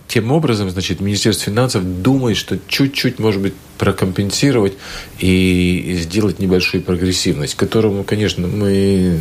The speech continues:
ну, не сопротивляемся и, и не препятствуем.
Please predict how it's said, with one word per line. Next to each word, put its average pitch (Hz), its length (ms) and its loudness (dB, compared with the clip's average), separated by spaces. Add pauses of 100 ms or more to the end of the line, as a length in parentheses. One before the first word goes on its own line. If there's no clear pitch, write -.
ну, 95 400 2
не 87 240 2
сопротивляемся 92 1040 0
и, 80 440 0
и 80 340 -2
не 85 120 -2
препятствуем. - 600 -2